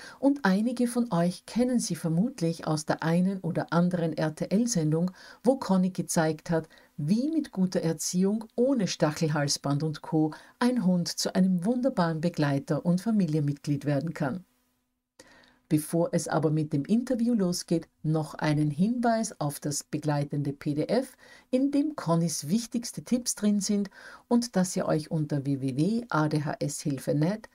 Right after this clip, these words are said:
slash Hunde herunterladen könnt.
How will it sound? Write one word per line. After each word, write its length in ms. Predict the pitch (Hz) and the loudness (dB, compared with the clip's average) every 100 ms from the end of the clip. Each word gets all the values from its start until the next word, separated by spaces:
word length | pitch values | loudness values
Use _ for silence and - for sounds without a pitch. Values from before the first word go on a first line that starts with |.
| - _ | -20 _
slash 580 | - - 156 156 151 - _ _ - | -8 0 2 2 -2 -8 _ _ 0
Hunde 440 | 180 175 170 165 - | 2 2 0 -2 -2
herunterladen 720 | 240 190 156 160 147 135 139 | 0 2 2 2 2 0 -2
könnt. 360 | - 120 - | -2 -4 -4